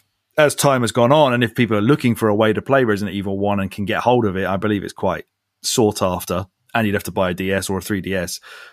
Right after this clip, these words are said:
This is a really, really great way to play it. Looks really good. Like, to, to see, I know it's a, you know,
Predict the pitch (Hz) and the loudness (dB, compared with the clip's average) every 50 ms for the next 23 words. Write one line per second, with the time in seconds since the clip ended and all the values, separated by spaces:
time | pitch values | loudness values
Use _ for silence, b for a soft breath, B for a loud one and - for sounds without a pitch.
0 | B B B - - 113 101 - 95 - - - 117 110 101 98 104 110 117 117 | B B B -2 -2 0 0 0 -4 -6 -6 -6 -8 -8 -6 -2 0 2 2 2
1 | 107 101 98 98 98 95 104 107 110 104 98 95 92 92 - 104 107 101 98 - | 2 0 0 -4 -6 -6 -4 -2 -2 -2 -2 -4 -8 -8 -6 -4 -4 -4 -4 -4
2 | 92 95 92 90 87 - - 92 90 87 - - 135 151 151 - - - 120 131 | -6 -6 -6 -6 -8 -10 -8 -8 -8 -8 -4 0 2 2 2 2 0 -2 2 2
3 | 131 120 107 92 110 104 110 113 110 - - - 131 113 - B B B B B | 4 4 2 0 -2 -2 -2 -2 -2 -4 -4 -4 -4 -4 -6 B B B B B
4 | B B B - - - - - 170 160 151 147 139 - - 139 143 151 151 139 | B B B -4 -4 -2 0 2 4 4 4 4 4 2 2 2 4 4 4 4
5 | 127 113 117 113 - _ _ - 123 123 95 90 92 101 | 2 0 -2 -4 -6 _ _ -12 -10 -8 -6 -6 -6 -8